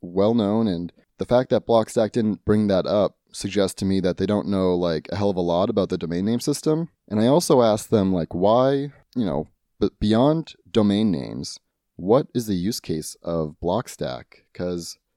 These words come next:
the current domain name system is one of the most well-used and adopted protocols that I can think of.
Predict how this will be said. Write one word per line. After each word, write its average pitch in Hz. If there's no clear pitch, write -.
the -
current 196
domain 110
name 95
system 85
is 85
one 139
of 196
the 131
most 98
well-used 104
and 101
adopted 113
protocols 147
that 80
I 73
can 95
think 90
of. 65